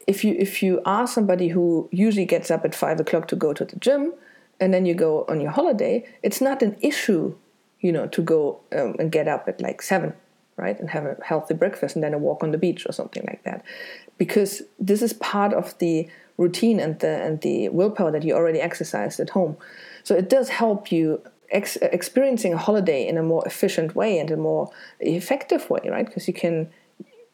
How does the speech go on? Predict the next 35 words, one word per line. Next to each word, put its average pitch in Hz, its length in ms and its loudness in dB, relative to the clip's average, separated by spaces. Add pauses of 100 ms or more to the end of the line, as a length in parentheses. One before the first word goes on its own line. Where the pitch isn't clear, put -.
(140)
you 175 280 0
can 196 140 2
enjoy 185 320 4
it 185 80 -2
more. 127 160 -2
You 143 80 -2
don't 156 140 0
have 151 140 -4
to 160 80 -6
change 160 360 -2
things 151 240 -4
up 190 220 0
too - 120 -8
much. - 300 -10 (560)
Um, 160 540 0
also, 180 460 4
obviously, 165 340 0
having 190 280 2
a 175 80 4
better 165 300 0
routine 165 500 0 (640)
and 170 120 -2
being 170 220 2
fitter 170 280 2
and 156 240 -2
so 160 140 0
on, 170 160 -2 (540)
um, 160 360 2
means 175 280 2
you 160 60 0
have 156 120 -6
better 139 240 0
sleep. 233 380 2 (420)
And 165 180 0
so 156 640 0